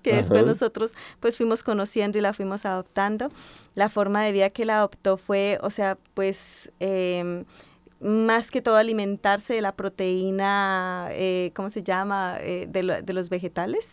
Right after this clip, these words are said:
Speaker 1: la proteína de las plantas, ¿sí?
Speaker 2: Así que era
Speaker 1: No era proteína animal,
Speaker 2: no
Speaker 1: era
Speaker 2: era
Speaker 1: muy propio de los
Speaker 2: carnívoro.
Speaker 1: ermitaños. Los ermitaños de
Speaker 2: Ajá.
Speaker 1: por sí, eh, generalmente no, no consumían carnes, entonces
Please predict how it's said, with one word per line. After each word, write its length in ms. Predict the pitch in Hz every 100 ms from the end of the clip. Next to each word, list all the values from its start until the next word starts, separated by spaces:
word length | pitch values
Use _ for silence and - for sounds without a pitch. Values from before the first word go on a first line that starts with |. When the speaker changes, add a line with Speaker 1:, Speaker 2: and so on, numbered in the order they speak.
| -
Speaker 1:
la 100 | 208
proteína 760 | 196 - 185 185 180 185 196
de 80 | 185
las 220 | 185 -
plantas, 560 | 202 233 294 - 640 - 220
¿sí? 80 | 233
Speaker 2:
Así 120 | 240 131
que 120 | 127
era 240 | 131 120
Speaker 1:
No 240 | 120 233 214
era 340 | 214 208 208
proteína 380 | 214 - 196 196
animal, 420 | 208 190 196 403
Speaker 2:
no 140 | - 131
Speaker 1:
era 160 | 131
Speaker 2:
era 20 | 143
Speaker 1:
muy 100 | 349
propio 280 | 131 143
de 60 | 139
los 140 | -
Speaker 2:
carnívoro. 180 | - 226
Speaker 1:
ermitaños. 680 | 214 196 196 196 269 349 -
Los 180 | 262 262
ermitaños 540 | 233 214 220 226 220
de 80 | 220
Speaker 2:
Ajá. 60 | 175
Speaker 1:
por 120 | 202
sí, 380 | - 208 202 196
eh, 140 | 151 -
generalmente 800 | 247 220 196 190 196 202 208 202
no, 360 | 214 202 196 196
no 120 | 202
consumían 580 | 208 202 202 185 180 180
carnes, 420 | 226 285 220 233
entonces 400 | 226 214 196 190